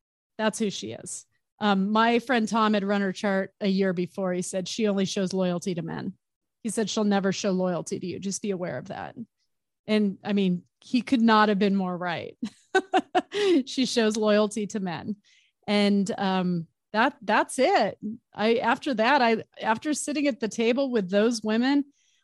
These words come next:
I went back to my husband and we had a long talk. And I said, "We have three daughters.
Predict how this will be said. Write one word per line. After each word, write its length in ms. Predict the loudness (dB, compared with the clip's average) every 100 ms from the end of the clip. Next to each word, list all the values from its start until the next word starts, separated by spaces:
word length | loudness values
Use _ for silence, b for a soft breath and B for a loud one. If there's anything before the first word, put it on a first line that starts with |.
| -4
I 120 | 0
went 260 | 2 0 0
back 280 | 0 0 -2
to 100 | -4
my 160 | -2
husband 420 | 0 0 -2 -2 0
and 80 |
we 80 | 0
had 100 | 0
a 60 | 0
long 340 | 0 0 0
talk. 380 | -2 -2 -2 -4
And 80 | -6
I 100 | -6
said, 320 | -6 -6 -4
"We 100 | -2
have 120 | -2 -4
three 260 | -8 -6
daughters. 540 | -4 -2 -4 -6 -12